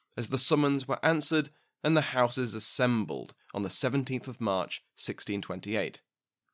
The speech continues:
By the time they had done so, Buckingham and Charles had already begun work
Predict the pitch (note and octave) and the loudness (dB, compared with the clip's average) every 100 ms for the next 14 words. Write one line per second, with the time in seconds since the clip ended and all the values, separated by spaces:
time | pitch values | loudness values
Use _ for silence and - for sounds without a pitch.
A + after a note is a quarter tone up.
0 | _ _ _ D#3 D3+ D3 - F3+ E3+ D3 | _ _ _ 6 6 6 4 8 8 8
1 | C#3 C3 G#2+ - F3+ E3+ - G2 G2 F#3+ | 6 4 0 4 6 6 4 2 0 -2
2 | - C#3 A#2+ D3+ D#3+ D3 C3 A#2+ - B2 | -6 -8 0 2 4 4 4 2 2 2
3 | G2+ F2+ G#2+ C3 A#2 - C#3+ C3+ C3 C3+ | 2 2 -2 -6 -6 4 6 8 4 2
4 | C#3 A#2+ B2 A2 F#2 E2+ - | 0 2 2 2 0 0 -4